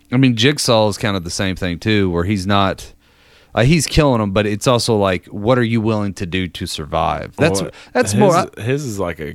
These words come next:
Speaker 2: whole game, though.
Speaker 1: Yeah, it's like a survival.
Speaker 2: Right.
Speaker 1: Yeah. Uh, I wanna play a game.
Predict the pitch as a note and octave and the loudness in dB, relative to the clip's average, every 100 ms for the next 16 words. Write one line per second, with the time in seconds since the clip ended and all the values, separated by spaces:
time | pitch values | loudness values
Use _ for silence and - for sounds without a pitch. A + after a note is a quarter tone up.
0 | D#2 F#2+ F2 D#2+ F2 F#2+ F#2+ E2+ E2+ D#2 | -6 -2 -2 -2 -2 -2 -2 -4 -4 -4
1 | C2 C#2 A#2 A2 C3+ F3 C#3+ A2+ - G2 | -6 -4 -2 0 0 0 0 -2 -2 -2
2 | G2 G2+ E2 E2 F2 - - G2+ F2+ - | 0 0 -2 -10 -16 -16 -2 0 0 -4
3 | - - _ A2+ F2+ E2 G2 _ _ _ | -16 -20 _ -6 -4 -6 -10 _ _ _
4 | _ _ - - - - - G2 F2 E2+ | _ _ -20 -20 -20 -14 -2 0 0 -2
5 | - - - F2+ G#2 F#2 - E2+ E2+ - | -10 -18 -6 -4 -2 -2 -2 -4 -4 -2
6 | E2 E2 E2 | 0 0 -4